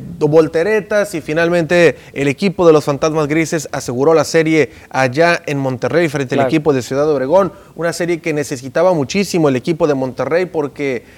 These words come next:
Speaker 1: está en zona de eliminación y obviamente estaba, por supuesto, también, eh, el equipo de Monterrey tratando de sacar esta serie para poder salir de ese problema en el que se encontraba.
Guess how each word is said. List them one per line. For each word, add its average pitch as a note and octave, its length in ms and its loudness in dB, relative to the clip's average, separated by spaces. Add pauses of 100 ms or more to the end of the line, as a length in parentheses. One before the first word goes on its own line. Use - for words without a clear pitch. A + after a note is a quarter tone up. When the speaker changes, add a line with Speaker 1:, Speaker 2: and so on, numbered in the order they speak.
Speaker 1:
está F#3 480 0
en F#3 140 2
zona F#3 280 2
de D3 220 4
eliminación C3+ 760 0 (200)
y D3 140 -2
obviamente F3 800 2
estaba, E3 460 -2
por C#3+ 100 -8
supuesto, D3+ 460 -4
también, D3 460 -2 (260)
eh, D3 300 0
el C3+ 60 -2
equipo E3+ 400 -2
de C#3+ 220 4
Monterrey C3+ 680 2 (180)
tratando D#3+ 500 2
de E3 60 2
sacar D3 320 0
esta F3+ 220 -2
serie F3 300 0
para D3 300 0
poder C3 320 -2
salir E3+ 380 -2 (200)
de D3+ 320 -4
ese E3 220 -4
problema D#3 440 -2
en F3 60 -2
el C#3+ 80 -2
que C#3+ 100 -8
se - 100 -8
encontraba. D#3 720 0